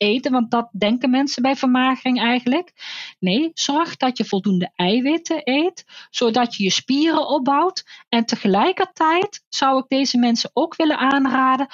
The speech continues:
probeer zoveel mogelijk de beweging te pakken. Want bij beweging zorg je ervoor dat je als het ware tegen die spieren ze-, eh, zegt, "Je moet zorgen dat je je opbouwt, dat je dikker wordt."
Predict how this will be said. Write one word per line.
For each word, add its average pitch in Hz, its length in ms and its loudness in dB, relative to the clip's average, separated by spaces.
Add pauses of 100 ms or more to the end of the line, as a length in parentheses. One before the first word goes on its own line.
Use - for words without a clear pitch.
(200)
probeer 247 440 2
zoveel 262 340 0
mogelijk 262 260 0
de 269 80 -2
beweging 285 520 2
te 190 80 -2
pakken. 180 460 -4 (320)
Want 220 220 0
bij 208 220 2
beweging 220 840 0
zorg 285 380 0
je 302 80 -2
ervoor 262 520 0 (280)
dat 240 220 0
je - 60 -2
als 220 160 0
het 220 120 -6
ware 226 300 0
tegen 226 240 -2
die 220 100 0
spieren 285 480 0
ze-, 254 220 -4
eh, 247 140 0
zegt, - 560 -4 (140)
"Je 269 160 0
moet 294 280 2 (160)
zorgen 294 440 0
dat 262 200 0
je 254 100 -2
je 254 180 0
opbouwt, 220 480 2
dat 214 140 -2
je 208 120 -2
dikker 226 340 0
wordt." 175 460 -4